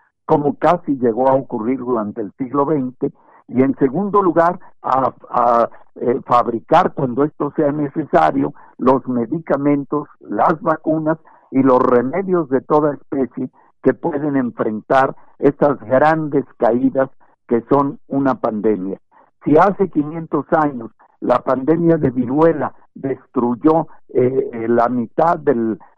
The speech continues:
de la posibilidad, eh, eh, no solo militar, sino técnica de la Gran Tenochtitlan para defenderse de la invasión europea, hoy nos ha ocurrido algo semejante porque, eh,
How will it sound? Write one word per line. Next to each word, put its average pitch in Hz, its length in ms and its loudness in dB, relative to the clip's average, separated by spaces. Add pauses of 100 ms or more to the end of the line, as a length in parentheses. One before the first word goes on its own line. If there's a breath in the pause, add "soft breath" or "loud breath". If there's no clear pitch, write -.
de 120 160 2
la 123 200 0
posibilidad, 107 960 -2 (340 soft breath)
eh, 117 480 0
eh, 110 360 2 (220 soft breath)
no 156 220 0
solo 185 200 4
militar, 156 640 -2 (320 soft breath)
sino 117 300 -2
técnica 170 600 0
de 117 100 2
la 110 120 0
Gran 151 260 2
Tenochtitlan 139 800 -2
para 107 180 0
defenderse 107 720 -6
de 123 40 -4
la 110 120 2
invasión 104 500 -4
europea, 120 640 -2 (380 soft breath)
hoy 208 180 2
nos 190 240 0
ha 170 140 4
ocurrido 160 640 0
algo 156 280 0
semejante 143 720 -4 (340 soft breath)
porque, 165 440 0
eh, 120 500 2